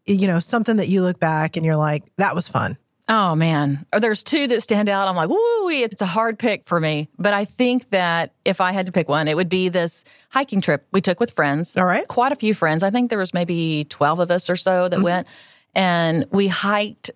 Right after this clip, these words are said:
Speaker 2: Mont Blanc
Speaker 1: Okay.
Speaker 2: through Switzerland, Italy, and France.
Speaker 1: All right.
Speaker 2: And it was like a hundred miles of hiking, and I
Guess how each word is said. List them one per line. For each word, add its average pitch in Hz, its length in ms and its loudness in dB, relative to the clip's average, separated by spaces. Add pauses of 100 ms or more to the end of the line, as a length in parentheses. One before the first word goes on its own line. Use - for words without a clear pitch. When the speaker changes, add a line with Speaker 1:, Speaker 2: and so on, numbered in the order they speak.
Speaker 2:
Mont 190 260 0
Blanc 175 260 0 (220)
Speaker 1:
Okay. 208 280 2
Speaker 2:
through 196 220 2
Switzerland, 160 600 0 (200)
Italy, 165 420 0
and 135 220 -2
France. - 400 -4
Speaker 1:
All 190 100 4
right. 240 240 0 (140)
Speaker 2:
And 165 180 4
it 226 80 2
was 196 380 -2
like 170 180 2
a 160 40 -2
hundred 190 280 0
miles 190 240 0
of 170 80 -2
hiking, 196 480 -2
and 160 140 2
I 185 460 0